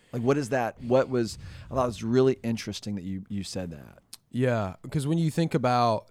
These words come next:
Speaker 2: issues of theology or you think about issues around <clears throat> anything going on in our culture today,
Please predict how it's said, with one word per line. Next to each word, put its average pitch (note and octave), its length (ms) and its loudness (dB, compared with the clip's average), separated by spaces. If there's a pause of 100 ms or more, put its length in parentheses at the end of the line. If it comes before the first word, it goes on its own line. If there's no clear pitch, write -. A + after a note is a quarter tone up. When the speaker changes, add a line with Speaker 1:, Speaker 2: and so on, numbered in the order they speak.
(120)
Speaker 2:
issues A#2+ 360 -2
of G#2+ 100 -4
theology F#2 680 -2
or F2+ 80 -2
you F2 160 -6
think F#2+ 240 -8
about E2+ 460 -6 (160)
issues F#2 360 -8
around E2+ 520 -8 (200)
<clears throat> G#2 300 -16
anything C3+ 380 2
going F#2+ 260 -4
on F#2 180 -4
in E2+ 80 -6
our E2+ 140 -8
culture E2 340 -12
today, D#2+ 400 -10